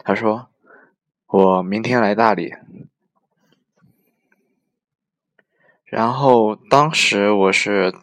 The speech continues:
特别的惊讶，觉得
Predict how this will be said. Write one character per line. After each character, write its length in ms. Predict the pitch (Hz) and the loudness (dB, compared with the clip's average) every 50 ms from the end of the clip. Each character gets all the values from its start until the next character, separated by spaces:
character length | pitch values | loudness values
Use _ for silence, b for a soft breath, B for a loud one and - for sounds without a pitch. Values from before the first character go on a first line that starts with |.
| _ | _
特 260 | - - - 131 117 104 | -10 -4 2 2 2 4
别 180 | 95 101 98 | 4 2 2
的 140 | 101 101 95 | 2 2 0
惊 360 | 95 - - - - 127 135 | -2 -4 -2 0 0 0 0
讶， 280 | 139 143 135 - - - _ _ _ b b b b b b b b b b b b b _ - - | -2 -2 -4 -4 -6 -10 _ _ _ b b b b b b b b b b b b b _ -8 -2
觉 140 | - 113 107 | 0 2 4
得 320 | 104 98 92 - - - | 4 2 2 0 -4 -8